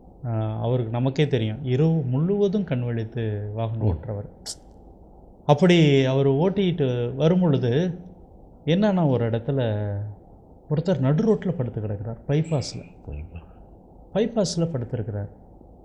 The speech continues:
Speaker 1: உடனே ஏறக்குறைய அதை நாங்க வந்து கடந்து போற ஒரு நிலைமை, வண்டியை அப்படியே இடதுபுறத்துல வந்து நம்ம ராஜசேகர் நிறுத்திட்டு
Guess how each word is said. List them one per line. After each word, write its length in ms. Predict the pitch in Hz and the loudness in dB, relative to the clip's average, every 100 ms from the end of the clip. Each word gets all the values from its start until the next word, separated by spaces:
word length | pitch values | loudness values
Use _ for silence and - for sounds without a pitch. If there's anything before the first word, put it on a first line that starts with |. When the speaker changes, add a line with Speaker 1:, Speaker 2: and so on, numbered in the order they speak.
| - - - - - - - - | -20 -20 -20 -20 -20 -20 -20 -8
Speaker 1:
உடனே 560 | 170 196 208 180 139 127 | -2 0 2 2 2 2
ஏறக்குறைய 440 | 139 143 165 190 | 0 0 -2 0
அதை 200 | 139 123 | 0 0
நாங்க 260 | 120 123 120 | -2 -4 -2
வந்து 360 | 131 175 170 | -2 0 -2
கடந்து 460 | 170 170 196 214 220 | 0 2 4 4 2
போற 260 | 175 143 | 2 2
ஒரு 140 | 131 117 | 0 -2
நிலைமை, 460 | 120 131 139 214 214 - - - - - - - | -2 0 0 -2 -6 -14 -20 -20 -20 -20 -16 -2
வண்டியை 800 | 143 147 147 135 127 113 110 107 110 - - - | 0 2 2 2 2 0 0 -2 -6 -12 -20 -10
அப்படியே 640 | - 117 127 127 117 107 104 104 - - - - - | -2 2 4 4 2 -2 -4 -8 -12 -20 -20 -20 -2
இடதுபுறத்துல 680 | 143 147 143 120 113 110 104 | 4 6 4 2 -2 -4 -6
வந்து 280 | 113 135 139 | -4 -2 -2
நம்ம 420 | 120 110 110 110 | -2 -2 -2 -2
ராஜசேகர் 720 | 107 107 110 131 127 123 110 | -4 -4 -2 -4 -4 -6 -4
நிறுத்திட்டு 840 | 110 127 131 139 135 127 113 104 | -2 -2 -2 -4 -2 -2 -2 -4